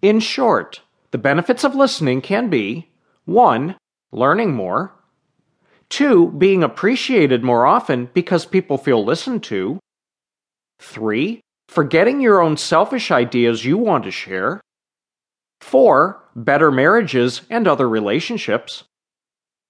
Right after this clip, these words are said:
five, more obedience, six,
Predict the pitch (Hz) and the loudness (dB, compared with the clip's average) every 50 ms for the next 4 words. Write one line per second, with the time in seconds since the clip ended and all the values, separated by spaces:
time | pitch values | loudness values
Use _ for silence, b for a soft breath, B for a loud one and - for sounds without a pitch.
0 | _ _ _ - - 110 95 98 110 135 190 226 220 - _ _ _ _ - 135 | _ _ _ -8 -4 -2 0 2 2 2 0 -2 -4 -8 _ _ _ _ -6 0
1 | 139 156 214 202 160 127 110 131 143 185 220 233 160 113 110 143 - - - - | 2 4 4 4 4 2 2 0 0 0 0 -2 -2 -4 -4 -6 -10 -14 -18 -20
2 | _ _ _ _ _ _ _ _ _ _ _ _ _ _ _ _ _ _ _ _ | _ _ _ _ _ _ _ _ _ _ _ _ _ _ _ _ _ _ _ _
3 | - - - - 196 220 220 - - - - | -14 -10 -2 0 0 0 0 -4 -10 -16 -16